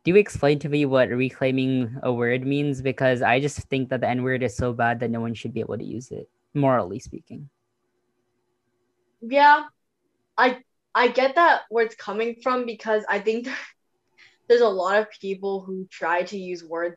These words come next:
Speaker 2: that they're not supposed to use just to seem cool or, for lack of better word, gangster. Like, you know, those, like, white and Asian kids in middle school who try to be, like,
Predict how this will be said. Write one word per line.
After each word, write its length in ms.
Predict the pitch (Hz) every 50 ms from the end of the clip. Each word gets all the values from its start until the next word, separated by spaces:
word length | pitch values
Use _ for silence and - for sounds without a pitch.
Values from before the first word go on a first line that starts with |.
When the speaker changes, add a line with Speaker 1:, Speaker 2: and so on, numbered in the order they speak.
| _ _
Speaker 2:
that 180 | - 170 170 -
they're 100 | 175 170
not 220 | 170 165 170 165
supposed 380 | - - _ 170 165 170 165 -
to 80 | 202
use 320 | 196 196 196 196 196 190 -
just 180 | - 185 185 - _ _
to 160 | - - -
seem 320 | 185 - - 185 180 180 170
cool 500 | - - - 170 170 175 180 180 175 170
or, 240 | 165 160 147 120 - _ _ _ _ _ _ _ _ _ _ _ _ _ _ _ _ _ _
for 100 | 208 214
lack 340 | 214 240 285 294 285 285 262
of 160 | 240 214 190
better 260 | 220 202 190 196 190
word, 300 | 180 185 185 185 190 185 - _ 180 _ - _
gangster. 800 | 190 180 185 190 202 202 - - - 247 247 247 247 262 269 262 - _ _ - - - - - - - - - _ _ _ _ _ _ _ _ _ _ _ _ _
Like, 220 | 202 202 208 208
you 80 | 240 247
know, 200 | 226 220 220 226
those, 220 | 220 226 226 220
like, 280 | 220 226 202 202 185 - _ _ _ _ _
white 320 | 180 180 185 196 196 - _ _ _
and 240 | - 196 190 190 185
Asian 320 | - 185 190 190 185 185 185
kids 180 | 190 190 180
in 140 | 185 185 180
middle 240 | 165 151 160 170 180
school 360 | - - _ 202 196 196 196 -
who 80 | 190
try 260 | 185 - 180 160 160 170
to 80 | 165
be, 140 | - 165 165
like, 260 | 156 147 143 139 139